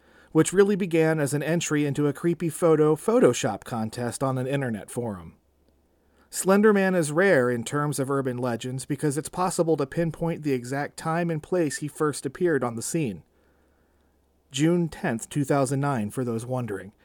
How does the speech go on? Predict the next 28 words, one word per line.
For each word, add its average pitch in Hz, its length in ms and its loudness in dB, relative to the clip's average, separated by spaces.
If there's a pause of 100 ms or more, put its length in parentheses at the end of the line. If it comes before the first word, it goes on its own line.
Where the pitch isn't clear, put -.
(3750)
But 160 120 4
what 214 160 6
began 190 400 2
as 156 160 2
one 170 220 4
man 160 260 2
goofing 156 360 2
around 143 340 2
on 127 100 -2
the 127 140 -4
internet 127 460 -4 (340)
very 208 260 8
quickly 190 380 2
took 175 240 0
on 165 140 4
a 151 60 4
life 151 300 2
all 147 200 4
its 147 160 -2
own. 123 320 0 (960)
People 180 320 6
were 156 120 4
drawn 151 340 2
to 156 60 2
the 147 120 2
photograph 135 640 0
and 120 120 -6
words. 117 500 -4